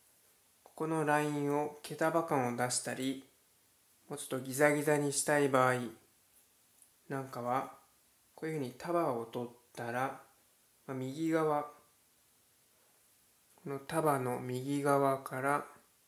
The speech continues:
こう中間ぐらいですね。髪の中間ぐらいから、こうやって細かく、このすきばさみの先を使って、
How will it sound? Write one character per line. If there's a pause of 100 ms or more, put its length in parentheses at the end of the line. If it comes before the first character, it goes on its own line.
(720)
こ
う
中
間
ぐ
ら
い
で
す
ね。
髪
の
中
間
ぐ
ら
い
か
ら、 (1160)
こ
う
や
っ
て
細
か
く、 (1040)
こ
の
す
き
ば
さ
み
の
先
を
使
っ
て、